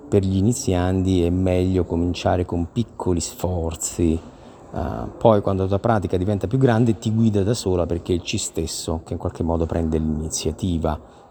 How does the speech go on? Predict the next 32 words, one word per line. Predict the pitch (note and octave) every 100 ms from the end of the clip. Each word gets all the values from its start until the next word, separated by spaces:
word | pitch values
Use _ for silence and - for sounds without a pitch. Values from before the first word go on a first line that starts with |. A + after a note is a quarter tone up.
| -
Tu | F#2+ F2
con | - F#2+
la |
mente | F2+ F2+ G#2 E2+
lo | D#2
osservi, | - - F#2+ D#2+ D#2+
dirigi | D#2+ E2+ E2+
il | F2+
pensiero | C3+ C#3 - F#2+ F#2
e |
lui | F2 F#2+
va | D#2+ D#2
dove | A2+ F2+ E2 F2
scegli | - - E2 D#2+ D#2+
tu. | B2 G#2 - - - - _ _ _ -
L'ideale | A#2+ A#2+ A2+ A2+ G#2+
sarebbe | F#2+ G#2 G2+ G2
scegliere | - A2+ G#2+ G2+ F#2+ G2 F#2+
uno | G2+ G#2+ G2+
stesso | - C#3+ - A2+
punto | C3 A#2+ G2+ F#2
nella | F2+ F#2+
tua | C#3+
stanza | - G#2+ C3 -
e |
praticare | - F#2+ F#2+ G2+ F2+
sempre | - G#2+ F#2 F#2+
lì | A2+
ogni | F#2 F#2
giorno, | A2 G#2 E2+ E2 -
perché | G#2+ G2+ C3
lì, | A2+ A#2+ A#2 D#3+